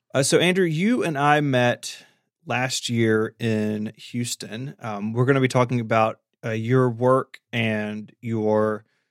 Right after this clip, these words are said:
this amazing photography that, that I've enjoyed for quite a while now.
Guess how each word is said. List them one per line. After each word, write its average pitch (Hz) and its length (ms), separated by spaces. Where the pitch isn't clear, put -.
this 127 140
amazing 135 400
photography 127 580
that, 131 300
that 110 260
I've 113 380
enjoyed 117 400
for 117 140
quite 120 220
a 107 40
while 117 380
now. 107 340